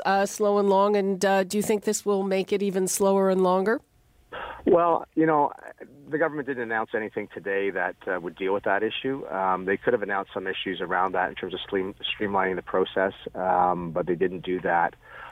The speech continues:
Speaker 2: Uh, at least, uh, we're not aware of in terms of the highlights of the announcement today. Uh, so I, I don't think anything in the announcement today will, uh, will deal with that.
Speaker 1: Okay, yeah, let's take one more call from Keith in Selkirk. Hi, Keith.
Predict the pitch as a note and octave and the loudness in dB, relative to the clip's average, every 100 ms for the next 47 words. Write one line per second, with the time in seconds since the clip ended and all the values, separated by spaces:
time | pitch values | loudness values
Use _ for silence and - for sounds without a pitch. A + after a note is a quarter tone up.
0 | - - G#2 F#2+ F#2 F2+ F#2 G2 - C#2+ | -10 -4 0 4 4 2 0 -2 -2 -4
1 | F2 F#2 F2+ F2+ E2 F2+ F2+ E2+ E2+ - | -2 -2 0 2 4 4 4 0 -6 -4
2 | F2 E2+ D#2+ E2 F2 F2+ F2+ - F#2+ E2 | -4 -4 -6 -2 0 0 0 -4 -10 -8
3 | E2+ E2+ E2+ - E2+ - E2 F2 F2 - | -8 -6 -8 -8 -12 -6 -4 -2 -2 -4
4 | - - - - F2 F2 F2 - F#2 F2 | -10 -20 -10 -2 2 2 0 0 0 0
5 | F2+ G2 F#2 G2+ F#2 F2 F2+ F#2 F2+ F2 | -4 -2 0 0 0 2 2 2 0 0
6 | E2+ E2+ E2+ E2 - D#2 D2+ D#2+ E2 E2 | -4 -6 -6 -8 -10 -10 -4 -2 0 0
7 | E2 D#2+ D#2+ D2 E2+ E2 E2 D#2+ D#2+ D#2 | 0 0 -2 -4 -4 -4 -6 -4 -8 -8
8 | - - - G3+ G#3+ A#3+ A3 A3 A3 A3 | -14 -14 -6 -2 -2 0 0 0 0 0
9 | A3+ A#3 - C4 G#3 F#3+ E3 F#3+ G#3+ A3 | -2 -4 -4 -2 -2 -6 -2 0 0 0
10 | G#3+ G#3 - G3 G#3 - F#3 F3+ - G3+ | 0 0 0 0 0 -2 -4 -4 -4 -4
11 | - F#3 F3 G3 F#3+ - A3+ A3 A3+ A3 | -2 -2 0 0 0 0 -2 0 -2 0
12 | A#3+ C4 - | 0 0 -2